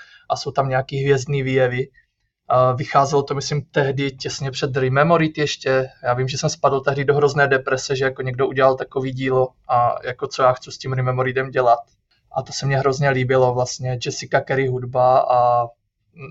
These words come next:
nádherný titul, nádherný walking simulator. A pak teda, abych se přiznal, tak jsem nějak z walking simulatoru vypadl a vypadl jsem ze všech F P S ek, protože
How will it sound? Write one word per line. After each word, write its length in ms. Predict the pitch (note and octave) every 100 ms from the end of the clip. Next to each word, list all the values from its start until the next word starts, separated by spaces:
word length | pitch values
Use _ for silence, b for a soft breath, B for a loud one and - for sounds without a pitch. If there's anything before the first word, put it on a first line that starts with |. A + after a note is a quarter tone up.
| C#3+
nádherný 520 | C#3+ D3 D3 D3 C#3 C3
titul, 340 | B2+ - C#3
nádherný 400 | C#3 C3+ C#3 C3+
walking 320 | C3 C3 C#3+
simulator. 540 | - C#3 C3+ C3 C3 B2+ B B B B B _ _
A 80 | C3+
pak 240 | C#3+ C3+
teda, 200 | - C#3+
abych 160 | C#3 C#3
se 140 | -
přiznal, 360 | - D#3 C#3 C3+
tak 180 | C3+ -
jsem 200 | D3 D3
nějak 220 | C#3+ -
z 40 |
walking 360 | C#3+ C#3 D3 C#3+
simulatoru 500 | C#3+ C#3+ C#3 D3 E3+
vypadl 480 | E3 - C3+ B2 -
a 60 | C3+
vypadl 360 | C3+ C#3 C3+
jsem 220 | C3+ F#3+
ze 120 | D#3 D3+
všech 280 | - - -
F 180 | -
P 180 | - D3 C3
S 240 | C3 -
ek, 140 | - - _ _
protože 600 | C#3 B2+ - C#3+ C3